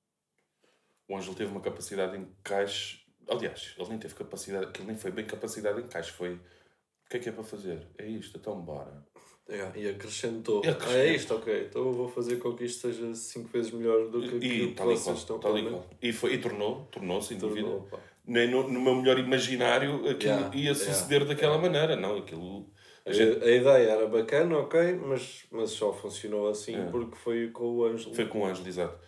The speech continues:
Speaker 2: Ganda
Speaker 1: É,
Speaker 2: bravo.
Speaker 1: basicamente a gente dizia esfola e ele, "Não, mata mesmo."
Speaker 2: Yeah,
Speaker 1: Era
Speaker 2: yeah,
Speaker 1: uma
Speaker 2: yeah,
Speaker 1: cena
Speaker 2: yeah, yeah.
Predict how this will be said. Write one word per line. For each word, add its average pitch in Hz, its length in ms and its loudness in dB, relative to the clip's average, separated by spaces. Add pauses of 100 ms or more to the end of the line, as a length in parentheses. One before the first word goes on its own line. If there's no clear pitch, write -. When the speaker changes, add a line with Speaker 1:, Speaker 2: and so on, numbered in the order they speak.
(280)
Speaker 2:
Ganda 101 200 0
Speaker 1:
É, 107 40 4
Speaker 2:
bravo. 90 340 -4
Speaker 1:
basicamente 95 520 0
a - 20 -6
gente 110 180 -6
dizia 107 180 -4
esfola 127 380 0
e 127 100 -2
ele, 110 120 -2
"Não, 190 160 -2
mata 226 340 2
mesmo." 147 440 -2 (280)
Speaker 2:
Yeah, 92 280 -2 (100)
Speaker 1:
Era 95 120 2
Speaker 2:
yeah, 110 100 6
Speaker 1:
uma 113 120 2
Speaker 2:
yeah, - 140 0
Speaker 1:
cena 117 320 0
Speaker 2:
yeah, 139 180 -2
yeah. - 160 -12